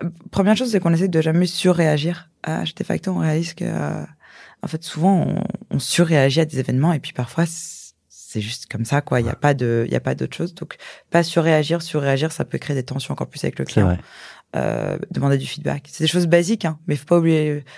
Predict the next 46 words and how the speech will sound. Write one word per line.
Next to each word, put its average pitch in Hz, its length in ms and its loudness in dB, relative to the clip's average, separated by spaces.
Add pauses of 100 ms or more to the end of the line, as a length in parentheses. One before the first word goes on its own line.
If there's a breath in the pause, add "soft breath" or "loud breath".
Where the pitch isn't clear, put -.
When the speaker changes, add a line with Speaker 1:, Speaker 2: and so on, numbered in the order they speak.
(140 loud breath)
Speaker 1:
demander 151 240 2
du 131 60 -6
feedback, 147 340 0
demander 139 220 -6
ce - 80 -12
qu'on 143 100 -4
aurait 135 120 0
pu 127 120 -16
faire - 160 -4
de 131 80 -4
mieux, 135 260 0 (360 loud breath)
et 151 80 -2
ensuite 160 240 -4 (160)
continuer, 165 480 2
en 156 60 2
fait, - 180 -2
la 135 80 2
relation, 135 480 0
bien 131 160 -2
sûr, 147 200 -4 (200)
moins 147 220 2
proche, - 360 -4 (320 loud breath)
mais 143 80 0
se 135 60 -2
dire, « 143 180 4
OK, 127 180 -2 (120)
ben, 127 160 0
le 127 180 -2
jour 160 320 0
où 147 60 -4
on 147 100 -2
sera - 200 -4
prêt - 160 -4
à - 20 -6
les 139 60 -6
servir, 135 340 -6 (100)
le 135 100 -4
jour 131 360 -6
où, 143 40 -6
et - 40 -10
cetera, » 131 360 -2 (440 loud breath)
toujours, 156 320 2
en 139 80 4
fait, 143 320 -2
euh, 131 200 -4
bah, - 260 0